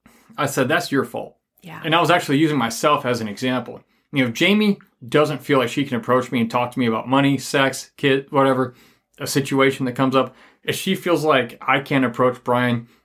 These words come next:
Speaker 1: I don't wanna cause trouble," well, that's my fault. I've somehow set that precedence somewhere where I'm unapproachable. So you gotta look in the mirror too,
Speaker 2: Mm-hmm.
Speaker 1: because you may have unintentionally set that precedence,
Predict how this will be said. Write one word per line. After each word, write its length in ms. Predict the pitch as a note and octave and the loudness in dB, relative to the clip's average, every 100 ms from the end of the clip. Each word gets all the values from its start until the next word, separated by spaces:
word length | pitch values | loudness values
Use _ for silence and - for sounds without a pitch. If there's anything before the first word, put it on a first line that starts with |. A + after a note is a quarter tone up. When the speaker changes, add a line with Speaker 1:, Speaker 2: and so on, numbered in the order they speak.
| _ _ - | _ _ 0
Speaker 1:
I 80 | C3 | 0
don't 140 | B2 | 2
wanna 180 | A#2+ A#2 | 0 0
cause 260 | B2+ A#2+ A2+ | -2 -4 -4
trouble," 400 | A2+ A2+ A#2 - _ - | -4 -4 -4 -12 _ -10
well, 320 | D3 C#3+ - _ - | -4 -2 -4 _ -2
that's 240 | F#3+ G3 | 0 0
my 200 | C#3+ A#2+ | -2 -2
fault. 240 | A#2 A#2 - | -2 -6 -2
I've 180 | D#3+ D#3+ | -2 -2
somehow 500 | - F3 D#3 D#3 C#3 | 0 0 0 0 -2
set 340 | - E3 - | -2 -2 0
that 180 | C#3 - | -2 -2
precedence 680 | C#3+ C3 B2 A#2 A2+ - - | -4 -4 -4 -4 -4 -8 -18
somewhere 640 | - E3+ D3 A#2+ A#2+ A#2 _ _ | -2 0 0 -2 -6 -8 _ _
where 240 | C#3+ C#3+ | -4 0
I'm 200 | C#3 D#3 | 0 2
unapproachable. 760 | D3 B2 - C3+ C3 A2+ - - _ _ _ _ _ _ | 2 0 2 0 0 -4 -14 -20 _ _ _ _ _ _
So 100 | G3+ | -2
you 60 | A#3 | 2
gotta 140 | F3+ | 2
look 140 | E3 - | 2 0
in 80 | |
the 40 | C#3 | 0
mirror 200 | C#3+ A#2 | 0 -2
too, 260 | C3+ A#2 - _ _ - | -4 -4 -8 _ _ -14
Speaker 2:
Mm-hmm. 60 | D3 | -8
Speaker 1:
because 420 | C3+ C3 A#2 - _ _ _ _ - | -2 -2 -2 -10 _ _ _ _ -4
you 180 | E3 G3 | 2 2
may 240 | D#3 G3 | 4 4
have 140 | B2+ | 2
unintentionally 680 | C3+ D#3 C3 D3 D#3 C3 A#2 | 0 -2 -2 -2 -4 -4 -6
set 340 | - C#3 B2+ | -2 -2 -2
that 180 | C3 A#2 | -4 -6
precedence, 540 | D3 D3+ A#2 A#2 A2+ | -4 -4 -4 -8 -8